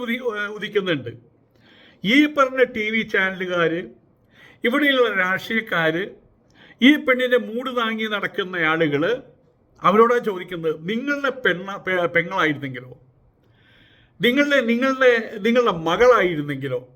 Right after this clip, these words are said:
നിങ്ങളുടെ ഭാര്യയായിരുന്നെങ്കിലോ, ഏ? അവരാണ് ഈ രീതിയിൽ,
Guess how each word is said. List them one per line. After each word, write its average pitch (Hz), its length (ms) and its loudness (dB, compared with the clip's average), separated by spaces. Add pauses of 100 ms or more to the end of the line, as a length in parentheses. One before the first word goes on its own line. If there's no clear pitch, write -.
നിങ്ങളുടെ 247 360 0
ഭാര്യയായിരുന്നെങ്കിലോ, 170 1000 2 (460)
ഏ? 240 60 -10 (880)
അവരാണ് 254 500 2 (160)
ഈ 269 60 2 (120)
രീതിയിൽ, 180 440 -2